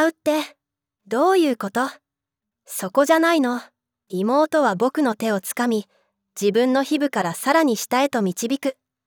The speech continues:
その場所は、僕の熱い部分が反応していたところだった。「あ、お兄ちゃん、そこ、硬くなってる。」「そ、そんなことないよ。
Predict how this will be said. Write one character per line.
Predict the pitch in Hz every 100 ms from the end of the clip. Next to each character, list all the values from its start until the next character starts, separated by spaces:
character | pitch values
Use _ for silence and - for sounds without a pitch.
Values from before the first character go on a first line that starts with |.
| _ _ -
そ | - 196
の | 233
場 | 254
所 | 277 254
は、 | 247 - _ _ _ -
僕 | 254 294 302
の | 196 175
熱 | - 285
い | 294
部 | 277
分 | 262 233
が | 175
反 | - 208 247
応 | 285
し | 285
て | 311
い | 311
た | 320
と | 285
こ | 285 311
ろ |
だ | 320
っ | 294
た。 | 226 - _ _ _ _ _ -
「あ、 | 220 226 _ _ _ _ _
お | 214 233
兄 | 294 294
ち | 277
ゃ | 240
ん、 | 214 _ _ _
そ | - - 208
こ、 | 254 262 _ _ _ -
硬 | 214 262
く | 311
な | 320
っ | 339
て | 330 269
る。」 | 226 _ _ _ _ _ _
「そ、 | - - 233 - _ _ -
そ | - 226
ん | 277
な | 294
こ | 302
と | 262
な | 226 240
い | 220
よ。 | 240